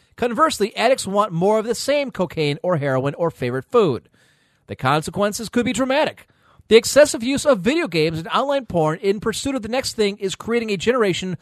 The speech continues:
of risk-averse guys who are unable or unwilling to navigate the complexities and risk inherent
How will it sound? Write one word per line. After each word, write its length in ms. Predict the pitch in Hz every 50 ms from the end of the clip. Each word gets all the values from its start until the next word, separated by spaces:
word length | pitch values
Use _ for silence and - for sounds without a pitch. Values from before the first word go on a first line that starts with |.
| _ _ _ _ -
of 240 | 202 202 160 139 147
risk-averse 760 | 170 269 254 - - - 247 240 185 151 175 190 185 - -
guys 440 | - 131 180 202 190 156 139 139 -
who 120 | - 160
are 100 | 175 208 175
unable 540 | 214 - 320 269 208 175 202 247 254 - _ _ _ _ _ -
or 160 | 117 117 127
unwilling 540 | 139 165 185 185 254 240 165 131 131 156 165 - - _ _ _ -
to 100 | - 226
navigate 480 | 208 233 285 320 330 330 233 247 233 -
the 60 | 214
complexities 640 | 190 196 170 180 208 254 254 - - 262 262 233 - - _ -
and 260 | 196 180 175 175 165
risk 240 | 208 285 285 - - 277
inherent 500 | 262 247 196 185 180 170 170 175 170